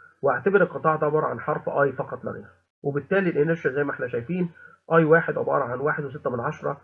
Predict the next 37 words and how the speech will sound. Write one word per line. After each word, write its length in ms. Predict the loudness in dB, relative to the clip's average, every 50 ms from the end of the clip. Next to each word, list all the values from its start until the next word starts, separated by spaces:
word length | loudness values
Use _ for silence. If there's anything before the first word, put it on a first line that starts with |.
| -20 -20 -20 _ _
في 120 | _ -6 -4
ستة 140 | 0 0 -2
وخمسين 360 | 0 -2 -6 -4 -4 -6 -6
وستة 280 | -2 -4 -4 -4 -4 -6
من 80 | -4
عشرة 320 | -4 -6 -6 -8 -10 -10 -8
تكعيب 280 | -6 -4 -4 -2 -2
على 120 | -2 -4 -4
اتناشر، 440 | -4 -2 0 0 0 0 0 -2 -2 _ _ _ -20 -20 _ _
زائد 420 | -4 0 2 2 4 2 0 -2 -4 _ _ _ _ -2
المساحه 760 | -2 -2 -2 -6 -10 -10 -10 -8 -8 -2 0 0 2 2 0
بتاعت 240 | -2 -4 -2 -2
الفلانجتين 760 | -4 -4 -4 -4 -4 -4 -6 -6 -6 -2 0 2 2 2 0 -4 _ _ _ _ -6
في 60 | -6
المسافه 380 | -4 -4 -4 0 0 2 2 2
من 120 | 0 0
السنترويد 440 | -2 -4 -6 -4 0 0 0 2 2
الفلانجه 420 | 0 -2 0 2 2 2 2 2 0
لغايه 220 | 0 2 0 -2 0
سنترويد 380 | -2 -6 -4 0 0 0 0 0
القطاع، 340 | -4 -12 -10 -12 -12 -12 -12 _ _ _ _ _ _ _ _ _ _ _ _ _ _ _ _ _ _ _ _ _ _ _ _ _ _ _ 0
طلع 160 | 4 6 6
عندي 540 | 6 6 2 2 2 0 -4 -6 -6 -6 -8
القيمه 340 | -10 -6 -6 -4 -2 -2 -2
دي 160 | -2 -4 -8
بمية 260 | -6 -4 0 0 0
وخمسة 540 | 0 0 0 -2 -2 -2 -2 -2 -4 -4 -4 -6 _ _ _ _ -8
ربعمية 360 | -6 -4 -2 0 2 2 2 2
تسعة 240 | 2 0 -4 -4
وستين 520 | -8 -8 -10 -14 -8 -6 -4 -4 -4 -4 -6
وستة 1080 | -8 -8 -8 -8 -8 -8 -10 -12 -6 -8 -6 -6 -6 -8 -10 -14 -8 -8 -4 -4 -4
وتسعين 280 | -6 -6 -8 -8 -4 -4
من 140 | -4 -2
مية 160 | -2 -2 -2 -2
سنتيمتر 520 | -2 -4 -8 -8 -10 -14 -10 -10 -10 -10
اس 120 | -8 -10
أربعة. 280 | -10 -10 -10 -16 -20 -20